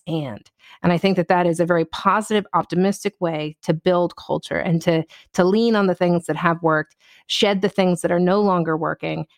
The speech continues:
and to continue to live in integrity, whether that's through policy or, or simply starting to weave the very beginning fabrics of our own D N A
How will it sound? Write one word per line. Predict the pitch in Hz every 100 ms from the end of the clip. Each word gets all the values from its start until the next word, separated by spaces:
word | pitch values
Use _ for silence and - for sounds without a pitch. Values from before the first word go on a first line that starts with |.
| _
and | 185
to | 170
continue | 208 196 175 185
to | 226
live | 190 160
in | 175
integrity, | 202 214 240 247 - -
whether | 196 196
that's | 190 170
through | 165
policy | 156 156 156 180 233 254 - - -
or, | - 190 190 180 -
or | 196 185
simply | - 269 269 190 180 165
starting | - 214 220 220
to | 190
weave | 202 208 196
the | 180
very | 175 190 190 202 214
beginning | 196 180 160 156 165
fabrics | - 175 196 143 -
of | 175 175
our | 170
own | 175 185
D | 190
N | 180
A | 196 220 - -